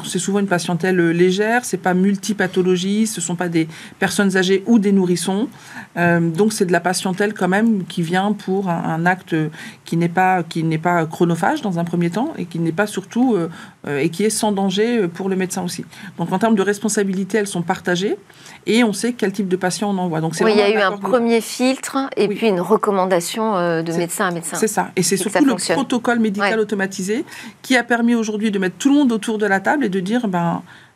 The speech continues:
Speaker 1: je, je vous la fais courte, mais, euh, alors moi, je prends les patients de tel âge à tel âge sur tel type de pathologie.
Speaker 2: D'accord.
Speaker 1: Donc, on se, on se base sur le, le thésaurus pour comprendre exactement quelles sont les pathologies qui sont prises en charge.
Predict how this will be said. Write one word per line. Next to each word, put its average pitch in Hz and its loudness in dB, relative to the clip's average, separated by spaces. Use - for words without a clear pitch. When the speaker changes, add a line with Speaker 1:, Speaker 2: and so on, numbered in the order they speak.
Speaker 1:
je, 175 -4
je 175 -4
vous 180 -4
la 175 0
fais 170 -6
courte, 294 -2
mais, 185 0
euh, 160 -4
alors 175 0
moi, 233 2
je 247 -2
prends 247 0
les 220 2
patients 214 0
de 220 2
tel 208 0
âge 208 2
à 202 -2
tel 196 -2
âge 220 0
sur 202 -6
tel 233 0
type 220 0
de 214 -2
pathologie. 202 -2
Speaker 2:
D'accord. 180 -4
Speaker 1:
Donc, 196 -4
on 180 -2
se, 175 -4
on 185 -4
se 175 -2
base 180 0
sur 175 -4
le, 165 0
le 160 0
thésaurus 175 -2
pour 151 -10
comprendre 170 -4
exactement 165 -6
quelles 202 2
sont 208 -4
les 190 2
pathologies 175 -2
qui - -12
sont 165 -6
prises 160 -8
en 156 -2
charge. 196 -2